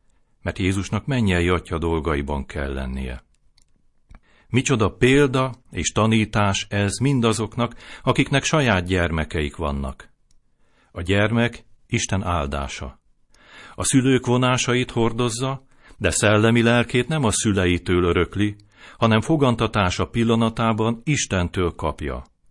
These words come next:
Az édesapák és édesanyák a teremtő munkatársai. De éppen ezért nem elég, ha csak biológiai anyák és apák maradnak. Hivatásuk az, hogy lelki atyává és anyává is váljanak.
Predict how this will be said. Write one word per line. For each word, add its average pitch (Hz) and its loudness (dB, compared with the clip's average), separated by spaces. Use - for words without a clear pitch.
Az 87 -12
édesapák 120 0
és 87 -4
édesanyák 110 0
a 101 -6
teremtő 98 2
munkatársai. 78 -4
De 123 0
éppen 143 4
ezért 127 2
nem 82 0
elég, 90 0
ha - -6
csak 78 -4
biológiai 92 4
anyák 92 -2
és 80 -4
apák 92 -4
maradnak. 90 -4
Hivatásuk 113 2
az, 127 -2
hogy 92 0
lelki 143 2
atyává 90 0
és 78 -4
anyává 82 0
is 73 -6
váljanak. 67 -6